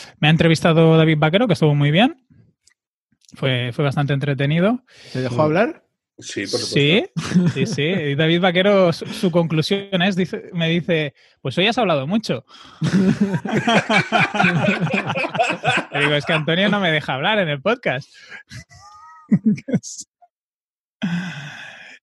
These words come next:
Speaker 1: Y, y nada, esa ha sido mi semana. He publicado un, una, un artículo en el,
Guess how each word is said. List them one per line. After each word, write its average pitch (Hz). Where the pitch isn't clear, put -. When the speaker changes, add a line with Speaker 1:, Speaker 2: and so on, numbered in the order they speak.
Speaker 1:
Y, 123
y -
nada, 120
esa 113
ha -
sido 120
mi 120
semana. 117
He 120
publicado 123
un, 123
una, 120
un 131
artículo 127
en 127
el, 123